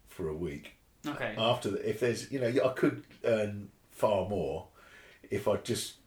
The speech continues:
Speaker 1: but I'd rather come home, you know, and
Speaker 2: Right.
Speaker 1: have sort of, 'cause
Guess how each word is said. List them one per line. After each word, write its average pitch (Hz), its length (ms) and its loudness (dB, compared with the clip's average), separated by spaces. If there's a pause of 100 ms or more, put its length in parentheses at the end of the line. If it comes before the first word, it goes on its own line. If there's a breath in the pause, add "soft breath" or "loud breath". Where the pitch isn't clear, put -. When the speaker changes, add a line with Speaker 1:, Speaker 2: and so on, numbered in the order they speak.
(220)
Speaker 1:
but 127 140 0
I'd 143 220 -2
rather 139 220 2
come 107 240 -6
home, 127 320 -6
you 113 100 -6
know, 85 400 -8
and 151 180 -4
Speaker 2:
Right. 135 140 0
Speaker 1:
have 107 320 -2 (140)
sort - 280 -2
of, 101 120 -4
'cause - 180 -2